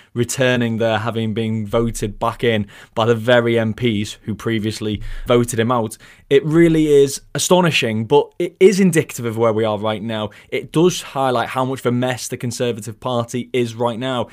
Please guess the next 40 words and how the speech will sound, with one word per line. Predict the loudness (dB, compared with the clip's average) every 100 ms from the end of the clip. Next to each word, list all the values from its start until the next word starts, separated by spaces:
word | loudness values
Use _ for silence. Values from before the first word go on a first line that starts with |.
| -12 -6
He | -4 -2
is | -2 0
still | 0 0 0
the | 0
favourite | 0 0 0 -2 -4 -4
among | -4 -4 -4 -8 -12 -6
Conservative | -4 0 0 0 -6
Party | -4 0 0 -2
members. | 0 2 2 0 -4 -10 -18
So | -4 0 0
if | 0
it | 0 0
does | 2 2
go | 4 2
to | 2 0
a |
vote, | 0 -2 -2
which | 0 -2 -2 -8 -8
many | -2 0 2
are |
suggesting | 0 -2 -2 -2 -4 -6
it |
won't, | -4 -4 -2
but | -4
if | -4
it | -6 4
did | 4 6
go | 4
to | 4 2
a |
vote | 0 -2 -4
and | -4
Boris | -2 -2
Johnson | -4 -6 -6
was | -4 -4
one | -4 -6
of | -6
the |
final | -6 -6 -4 -6
two, | -2 -2 -2